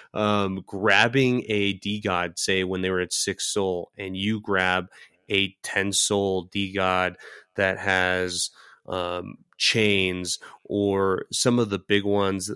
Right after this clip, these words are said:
that I'm starting to see out, especially on the Dead Gods, are these different skins, the radioactive skin, the purple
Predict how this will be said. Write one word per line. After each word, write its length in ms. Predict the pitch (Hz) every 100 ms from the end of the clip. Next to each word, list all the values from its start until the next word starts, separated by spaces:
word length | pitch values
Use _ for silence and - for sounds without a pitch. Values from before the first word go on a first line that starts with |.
| -
that 220 | 104 95
I'm 160 | 95
starting 480 | 95 - 98 95 92
to 100 | 90
see 540 | - - 101 95 92 87 - - _ _ _
out, 400 | - 101 98 - - -
especially 560 | 110 - 120 113 127 101
on 200 | 95 92
the 100 | 85
Dead 360 | - 113 143
Gods, 420 | 107 90 87 92 -
are 340 | 107 95 92 98
these 240 | 104 101
different 380 | 90 104 92 87
skins, 680 | - - 98 95 104 104 - - - -
the 100 | 98
radioactive 760 | 98 95 92 92 98 - 98
skin, 380 | - - 92 90
the 100 | 87
purple 440 | - 107 104 104